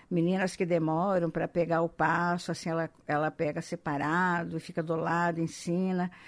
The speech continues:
Então, a preparação é essa. Elas ficam muito ansiosas, né? Mas a gente vai conversando, então pela, pela bagagem que a gente tem, a gente vai passando pra elas segurança.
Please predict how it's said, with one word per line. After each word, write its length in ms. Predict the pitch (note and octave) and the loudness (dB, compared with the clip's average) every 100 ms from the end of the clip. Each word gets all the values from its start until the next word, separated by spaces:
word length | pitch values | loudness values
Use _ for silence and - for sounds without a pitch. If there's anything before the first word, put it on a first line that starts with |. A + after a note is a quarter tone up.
| - - - | -20 -16 -10
Então, 220 | C4 E4 | -2 0
a 40 | |
preparação 600 | F4+ F4 F4+ F4+ F4+ G4+ G#4+ A#4 | 2 2 2 2 2 -2 0 2
é 40 | |
essa. 220 | G#3 E3 F#3+ | 2 2 2
Elas 200 | A3 - | 0 0
ficam 220 | C4 C4+ | 0 4
muito 260 | C#4+ F4+ F#4 | 4 2 0
ansiosas, 960 | F4 - D#4+ E3+ D#3+ D#3+ B2+ C3+ C3 | -2 0 2 4 4 2 0 -4 -4
né? 220 | C3+ F3 - - - - - - - | -2 -2 -4 -14 -20 -20 -20 -16 -4
Mas 840 | E3+ F3 F3 F3 E3+ E3 D#3+ - - | -2 0 2 2 2 2 0 -4 -2
a 60 | |
gente 260 | F3 A3+ B3 | 0 0 0
vai 140 | A#3+ | 0
conversando, 840 | A#3+ B3+ C4 C4 - G3+ A3 A3 | 2 2 4 4 2 2 2 2
então 180 | F#3 G3 | 0 -2
pela, 320 | G3 G#3+ G#3 | 0 0 0
pela 460 | G#3 A3 G#3 G3 F#3+ | 0 0 2 4 2
bagagem 640 | F3+ F3+ F#3 G#3+ G#3 F#3+ | 2 2 2 2 2 -2
que 80 | F3+ | -2
a 20 | |
gente 280 | F3+ F3+ - | -2 -2 -4
tem, 180 | - F#3 | -4 -2
a 40 | G3 | -2
gente 180 | G3 | -4
vai 100 | - | -4
passando 460 | G3 F#3+ - A3+ G3+ | -2 -4 -2 -2 -2
pra 160 | F3+ E3 | -2 -2
elas 480 | D#3 D#3+ D#3 - - | -2 -4 -6 -10 -16
segurança. 720 | - D#3+ D#3 E2 C3 - | -8 -4 -4 -4 -8 -12